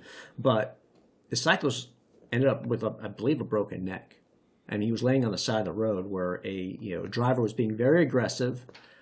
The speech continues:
um, feeling frustrated, maybe entitled that a cyclist should not be on the road, that the roads are there just for vehicles,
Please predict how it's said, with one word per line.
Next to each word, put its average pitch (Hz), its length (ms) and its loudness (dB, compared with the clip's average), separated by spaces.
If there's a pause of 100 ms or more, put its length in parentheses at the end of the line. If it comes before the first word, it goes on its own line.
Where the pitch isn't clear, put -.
(180)
um, 98 520 -2 (400)
feeling 143 440 4
frustrated, 127 540 4
maybe 113 240 4
entitled 117 600 2
that 101 260 -2
a 107 40 -10
cyclist 107 380 -2
should 104 100 -2
not 98 220 -4
be 110 80 -2
on 92 80 -2
the 98 60 -4
road, 101 260 -2
that 92 100 -8
the - 60 -6
roads 98 320 -6
are 92 180 -2
there 92 240 -4
just 92 360 -6
for 90 100 -4
vehicles, 101 640 -4